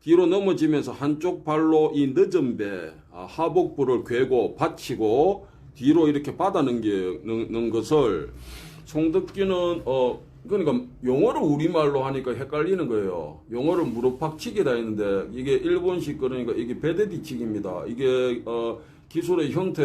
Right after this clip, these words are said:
그리고 이게 어떤, 어, 목적성이 이게 다 같은 거예요. 같은 기술입니다. 기술 자체는. 그런데 이게 이제 호도가 될 수 있어요. 이 정보가 하나면. <laughs> 아, 일본에서 그, 저, 주도에서만 그거 할 수 있냐? 아, 우리도 해,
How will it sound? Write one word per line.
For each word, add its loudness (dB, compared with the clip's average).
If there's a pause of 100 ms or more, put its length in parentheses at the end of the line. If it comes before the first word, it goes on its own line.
(460)
그리고 -2
이게 -4
어떤, -2
어, -4
목적성이 -4
이게 -2
다 -16
같은 -6
거예요. 0
같은 -6
기술입니다. -2
기술 0
자체는. -2
그런데 0 (1040)
이게 4
이제 0
호도가 2
될 -2
수 -8
있어요. -6
이 -4
정보가 -4
하나면. -2
<laughs> -10
아, -6
일본에서 0
그, 4
저, -2
주도에서만 0
그거 -2
할 0
수 -10
있냐? -4
아, -2
우리도 0
해, -2